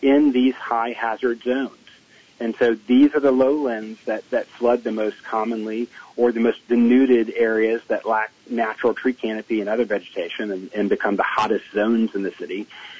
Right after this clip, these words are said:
These are the places we need to be investing in first. And so that this, this second principle of the, the, of least first, critical, I think, to, yes, addre-, addressing climate justice, but also most effectively targeting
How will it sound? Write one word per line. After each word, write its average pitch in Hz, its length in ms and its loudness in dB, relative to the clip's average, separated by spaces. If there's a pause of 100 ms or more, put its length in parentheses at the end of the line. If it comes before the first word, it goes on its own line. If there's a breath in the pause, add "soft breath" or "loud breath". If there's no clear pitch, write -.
(140 loud breath)
These 165 400 6
are 165 60 6
the 151 100 4
places 135 440 2
we 123 120 4
need 117 160 4
to 117 60 -6
be 113 140 -2
investing 101 600 -4
in 98 200 -10
first. - 580 -4 (420 loud breath)
And 110 200 -2
so 113 240 4
that 120 220 0 (100)
this, 117 180 0 (120)
this 120 120 0 (140)
second 123 340 -2
principle 110 540 -4
of 98 120 -10
the, 98 220 -10 (100)
the, 92 280 -14
of 104 140 -10
least 123 320 -2
first, 117 460 -2 (400 loud breath)
critical, 131 340 0
I 101 120 -2
think, 110 280 -6 (120)
to, 107 400 2
yes, 139 340 2
addre-, 123 420 0
addressing 123 500 0
climate 127 380 -4
justice, 208 420 -2 (500 loud breath)
but 135 100 2
also 143 360 0
most 131 380 2
effectively 127 580 -4
targeting 123 760 -4